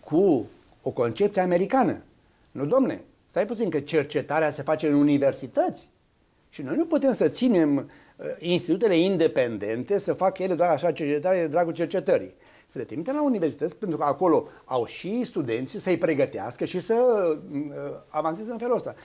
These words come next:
Și atunci, începând din șaizeci și opt, au început să desfințeze instituțiile Academiei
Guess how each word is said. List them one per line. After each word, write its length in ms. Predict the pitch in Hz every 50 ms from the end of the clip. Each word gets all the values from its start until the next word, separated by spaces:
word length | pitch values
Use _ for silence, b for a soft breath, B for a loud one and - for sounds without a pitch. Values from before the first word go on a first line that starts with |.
| B B
Și 100 | B -
atunci, 220 | 214 214 339 330 294
începând 460 | 254 254 208 - 202 190 247 349 349
din 180 | 302 277 233 185
șaizeci 460 | - 247 285 320 233 190 196 156 -
și 120 | - -
opt, 300 | 120 139 220 226 - B B B B B -
au 160 | 175 196 233
început 480 | 214 165 226 208 185 - 254 320 330
să 100 | - 214
desfințeze 680 | 185 160 160 147 - - 147 127 117 - 233 269 226 240
instituțiile 380 | 208 165 143 - 226 208 196
Academiei 600 | 170 - 165 151 135 127 123 143 202 269 330 320